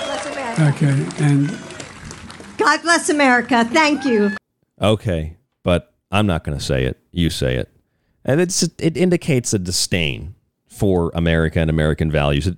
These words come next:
Speaker 3: indicates a disdain for the electorate and for the citizenry. It indicates a disdain for, really for, for,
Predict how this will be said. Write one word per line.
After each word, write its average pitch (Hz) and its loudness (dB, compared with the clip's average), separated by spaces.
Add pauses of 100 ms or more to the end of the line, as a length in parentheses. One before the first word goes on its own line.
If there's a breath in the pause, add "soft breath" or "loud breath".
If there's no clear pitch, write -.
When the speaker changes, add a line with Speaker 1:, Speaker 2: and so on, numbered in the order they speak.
(140)
Speaker 3:
indicates 117 0
a 90 -6
disdain 87 0
for 82 0
the 78 -2
electorate 78 0
and 76 -4
for 78 -2
the 71 -2
citizenry. 65 -2 (600 soft breath)
It 104 0
indicates 113 0
a 92 0
disdain 82 -2
for, 73 0 (840)
really 120 2
for, 76 -2 (180)
for, 80 0